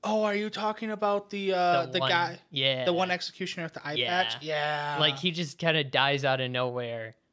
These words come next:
Speaker 2: and, and
Speaker 1: Well, it's
Speaker 2: it's,
Speaker 1: kinda like the, uh,
Speaker 2: it's pretty
Speaker 1: one,
Speaker 2: crazy.
Speaker 1: the entertainer lady.
Speaker 2: Yeah.
Speaker 1: I thought she
Speaker 2: Yeah.
Speaker 1: was gonna be a character, and then, like,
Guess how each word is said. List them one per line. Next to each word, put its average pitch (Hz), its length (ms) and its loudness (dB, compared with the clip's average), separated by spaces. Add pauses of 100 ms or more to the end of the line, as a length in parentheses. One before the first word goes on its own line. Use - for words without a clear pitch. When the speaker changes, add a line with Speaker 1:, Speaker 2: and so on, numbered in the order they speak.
Speaker 2:
and, 120 520 -8 (480)
and - 40 -4
Speaker 1:
Well, 294 80 4
it's 294 140 2
Speaker 2:
it's, - 60 -10
Speaker 1:
kinda 285 200 0
like 330 240 -2
the, 247 260 -2
uh, 202 260 2
Speaker 2:
it's 185 200 0
pretty 160 160 0
Speaker 1:
one, 196 80 -6
Speaker 2:
crazy. 123 420 -4
Speaker 1:
the - 160 -2
entertainer 214 600 -2
lady. 131 420 -10 (480)
Speaker 2:
Yeah. 139 540 2
Speaker 1:
I 208 120 4
thought 240 200 4
she 214 60 6
Speaker 2:
Yeah. 190 180 6
Speaker 1:
was 330 100 4
gonna 247 200 4
be 190 120 2
a 165 60 0
character, 156 540 -2
and 160 180 -4
then, 180 120 -2
like, 175 200 -2